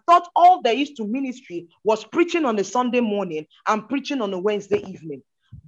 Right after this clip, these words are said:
But my exposure to knowledge, my willingness to learn,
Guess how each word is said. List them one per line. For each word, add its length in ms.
But 300
my 280
exposure 800
to 180
knowledge, 460
my 160
willingness 880
to 80
learn, 380